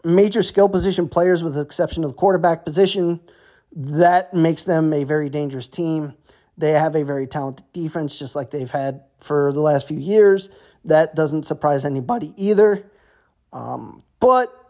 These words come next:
their weak spots are on the offensive and defensive lines, which when you have to go,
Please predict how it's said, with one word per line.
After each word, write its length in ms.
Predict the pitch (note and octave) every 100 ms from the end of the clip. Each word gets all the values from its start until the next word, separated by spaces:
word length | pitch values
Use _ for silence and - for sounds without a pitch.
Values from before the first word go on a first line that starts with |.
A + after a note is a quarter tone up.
| -
their 140 | G3
weak 220 | F#3 G3+ -
spots 380 | - F3 E3+
are 40 | E3
on 100 | D#3
the 60 |
offensive 460 | D3 D#3 E3 D3+ C#3+
and 180 | C#3+ C#3
defensive 420 | C#3+ D3+ C#3 D3
lines, 640 | F3 G#3 G3 G3+ F#3 F#3 _ _ _ _
which 540 | D3 D3+ D3+ - - _
when 360 | D#3+ D3+ D#3 D#3
you 120 | D#3
have 160 | D3 D3
to 60 |
go, 420 | D3+ D3 C#3+ C3+